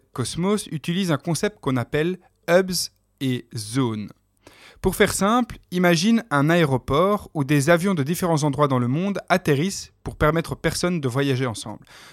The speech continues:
Donc il y a un aé-, un aéroport et des avions qui gravitent autour de l'aéroport, avec des personnes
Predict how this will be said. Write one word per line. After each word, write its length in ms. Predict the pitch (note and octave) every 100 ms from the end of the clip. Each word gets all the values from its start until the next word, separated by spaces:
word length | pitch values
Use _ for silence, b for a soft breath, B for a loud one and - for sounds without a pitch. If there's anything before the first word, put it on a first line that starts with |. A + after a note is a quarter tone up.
| -
Donc 180 | A2+ C#3
il 40 |
y 20 |
a 60 | C3+
un 80 | C3+
aé-, 240 | B2 - -
un 140 | C3
aéroport 580 | A2+ G2+ G#2 C#3+ F#3 G#3+ B B -
et 180 | D#3 F#3
des 220 | D3+ C#3+
avions 300 | C3 B2 F3
qui 160 | -
gravitent 460 | C3 B2+ C3 F#3+ -
autour 420 | C#3 B2 - F#3+ D3+
de 100 | B2+
l'aéroport, 600 | C3 A#2+ A2 - - -
avec 260 | A#2 D3 C3+
des 160 | C#3+
personnes 500 | - B2 - A#2+ C3+